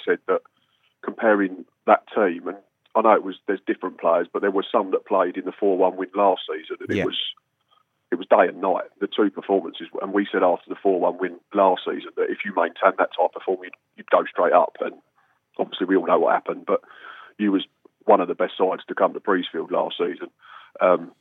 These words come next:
Speaker 1: and the performance, if you can call it, that, that you put in a couple of Tuesdays back was,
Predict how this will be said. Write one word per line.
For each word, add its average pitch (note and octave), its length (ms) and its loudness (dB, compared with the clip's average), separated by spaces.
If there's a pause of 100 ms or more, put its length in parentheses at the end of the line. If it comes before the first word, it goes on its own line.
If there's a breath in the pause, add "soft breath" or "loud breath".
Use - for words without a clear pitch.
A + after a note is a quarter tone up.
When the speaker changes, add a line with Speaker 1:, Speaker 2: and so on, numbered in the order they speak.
(120)
Speaker 1:
and F#2+ 120 0
the F2+ 40 0
performance, F2+ 580 0 (180)
if G#2+ 160 -6
you F2 60 -10
can F#2 120 -6
call F#2 300 2
it, F2+ 60 -2
that, F2 120 -2
that G2 80 -2
you F2+ 80 -6
put G2 220 0
in F2 160 -6
a F2 40 -18
couple - 220 0
of - 80 -10
Tuesdays - 400 -4
back - 260 2
was, G#2+ 120 -10